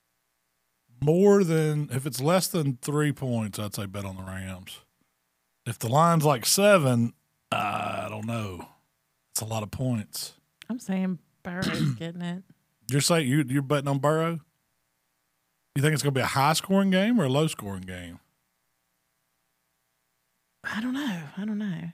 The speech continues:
Speaker 2: I mean,
Speaker 1: It should be a high score.
Speaker 2: How
Speaker 1: Well,
Speaker 2: long
Speaker 1: the defense, see.
Speaker 2: How long's Stafford been in the league?
Speaker 1: Ah, man, I don't know. He
Speaker 2: Ten
Speaker 1: come out of Ge-,
Speaker 2: years?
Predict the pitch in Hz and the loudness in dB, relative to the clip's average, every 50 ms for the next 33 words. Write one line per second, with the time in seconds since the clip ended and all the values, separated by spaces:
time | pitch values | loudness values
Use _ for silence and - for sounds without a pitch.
0 | - _ _ 254 285 320 320 320 294 247 - - - - - - - 208 294 - | -14 _ _ -2 -2 0 -2 -2 -4 -6 -8 -10 -6 -4 -2 2 2 2 2 2
1 | 339 254 151 120 95 127 180 240 285 - - - 120 107 127 143 147 160 165 151 | 2 2 2 4 4 2 4 2 2 0 -2 -4 -4 0 2 4 4 6 4 4
2 | 135 123 113 151 185 190 - - 151 139 135 127 104 - - 143 143 147 143 143 | 2 2 2 2 2 2 2 2 2 2 2 0 0 -2 0 2 2 2 2 2
3 | 143 139 214 277 320 330 285 196 - - 196 180 170 - 156 147 147 156 147 143 | 0 -2 -4 -4 -4 -4 -4 -4 -2 -2 -2 -2 -2 -4 -8 -8 -8 -10 -10 -8
4 | 147 143 143 139 135 135 131 107 101 - 151 143 _ _ _ _ _ _ - _ | -8 -10 -10 -10 -8 -8 -8 -10 -10 -12 -14 -14 _ _ _ _ _ _ -18 _
5 | - - - - 170 - 107 123 92 - 151 - 87 - - 110 135 160 165 180 | -14 -12 -12 -12 -12 -10 -10 -10 -8 -8 -8 -10 -10 -10 -10 -8 -6 -4 -4 -2
6 | 185 196 208 214 226 226 240 247 285 320 339 330 339 339 330 302 - - | -2 -2 -2 -2 -4 -4 -6 -8 -10 -12 -12 -14 -14 -14 -16 -18 -18 -20